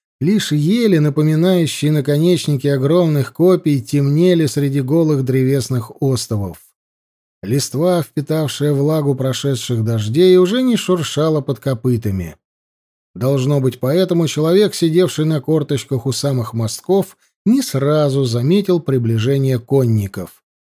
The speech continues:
Но прежде чем он оглянулся, всадники увидели, что неизвестный расталкивает бревна моста.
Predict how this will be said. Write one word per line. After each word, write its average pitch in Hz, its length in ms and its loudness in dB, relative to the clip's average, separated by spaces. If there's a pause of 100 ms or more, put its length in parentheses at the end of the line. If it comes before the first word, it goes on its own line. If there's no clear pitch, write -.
(140)
Но 117 220 -4
прежде 156 440 0
чем 156 240 -2
он 147 100 0
оглянулся, 151 800 0
всадники 214 600 0
увидели, 214 680 2
что - 200 -8
неизвестный 160 840 2
расталкивает 196 920 2
бревна 208 440 2
моста. 202 680 0